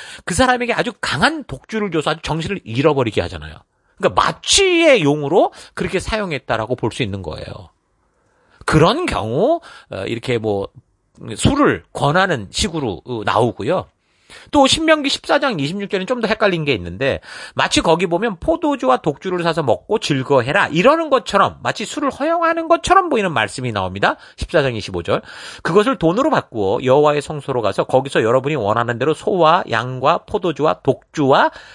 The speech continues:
기타 사고 싶은 것을 사서 여러분의 하나님 여호와 앞에서 여러분이 가족과 함께 먹으며 즐거워하십시오."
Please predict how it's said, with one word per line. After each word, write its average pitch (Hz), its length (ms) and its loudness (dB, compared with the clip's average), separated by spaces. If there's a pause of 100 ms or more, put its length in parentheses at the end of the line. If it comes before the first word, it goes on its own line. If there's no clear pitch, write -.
기타 156 420 0
사고 240 300 0
싶은 214 260 -10
것을 135 180 0
사서 160 460 2 (320)
여러분의 175 380 4
하나님 170 320 -2
여호와 135 260 2
앞에서 - 440 -2 (200)
여러분이 165 380 2
가족과 - 380 0
함께 311 520 -2
먹으며 185 400 -2 (200)
즐거워하십시오." 175 1040 -2